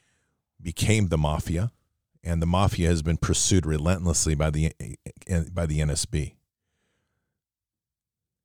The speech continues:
So this is, I said N S B, it's F S B, excuse me.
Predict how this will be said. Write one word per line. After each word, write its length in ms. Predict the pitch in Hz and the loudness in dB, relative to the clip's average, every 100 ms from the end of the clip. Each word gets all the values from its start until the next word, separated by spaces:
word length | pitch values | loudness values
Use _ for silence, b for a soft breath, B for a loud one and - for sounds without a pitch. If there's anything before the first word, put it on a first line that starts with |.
| _ _ _ - | _ _ _ -8
So 440 | - 101 92 85 _ _ _ _ _ _ _ _ _ _ _ _ _ _ _ _ _ _ _ _ _ _ _ _ _ _ _ _ _ 95 | 2 4 4 0 _ _ _ _ _ _ _ _ _ _ _ _ _ _ _ _ _ _ _ _ _ _ _ _ _ _ _ _ _ 0
this 280 | 131 135 110 | 4 4 4
is, 320 | 113 90 - _ _ _ | 2 2 -2 _ _ _
I 160 | - 107 | -2 0
said 220 | - 87 | 2 2
N 100 | 85 | 2
S 100 | 82 | 0
B, 100 | 85 | -2
it's 120 | 78 | -2
F 160 | 95 92 | -2 0
S 160 | - | -2
B, 160 | - 73 | -2 -2
excuse 340 | - - 78 | -2 -2 -2
me. 160 | 73 | -4